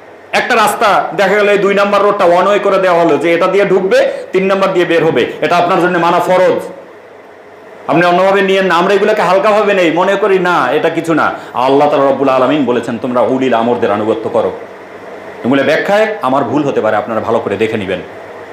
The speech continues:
এইসব ছোটোখাটো বিষয়গুলোর জন্য কাল কিয়ামতের ময়দানে আমরা না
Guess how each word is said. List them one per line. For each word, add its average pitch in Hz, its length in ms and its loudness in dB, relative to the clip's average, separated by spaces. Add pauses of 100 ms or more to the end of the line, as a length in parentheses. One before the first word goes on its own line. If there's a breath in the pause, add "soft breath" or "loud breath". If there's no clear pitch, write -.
(500)
এইসব 127 280 0
ছোটোখাটো 226 340 0
বিষয়গুলোর 165 580 2
জন্য 139 200 0
কাল 135 200 0
কিয়ামতের 170 380 0
ময়দানে 131 300 0
আমরা 117 200 -2
না 101 80 -4